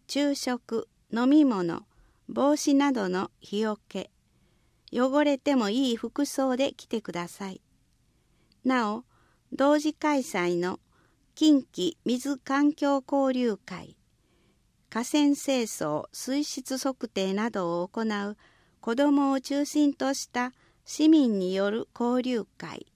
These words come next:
にも参加できます。申し込み、電話、ファックス、またははがきに、住所、氏名、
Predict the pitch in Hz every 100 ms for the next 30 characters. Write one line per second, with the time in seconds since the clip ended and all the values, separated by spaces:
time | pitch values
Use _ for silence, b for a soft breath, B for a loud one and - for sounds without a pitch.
0 | _ _ 262 277 240 - - - 226 254
1 | - 233 196 196 190 180 175 - - _
2 | _ _ _ _ _ _ _ _ _ _
3 | _ _ _ _ _ _ _ _ _ -
4 | 233 269 294 - - 262 247 233 _ _
5 | _ _ _ _ _ _ _ _ - 277
6 | 277 254 254 _ _ 269 285 - - 156
7 | - _ _ _ - 226 254 285 190 190
8 | 214 269 254 240 226 226 - _ _ _
9 | _ - 269 285 233 - 165 - _ _
10 | - 302 285 233 170 165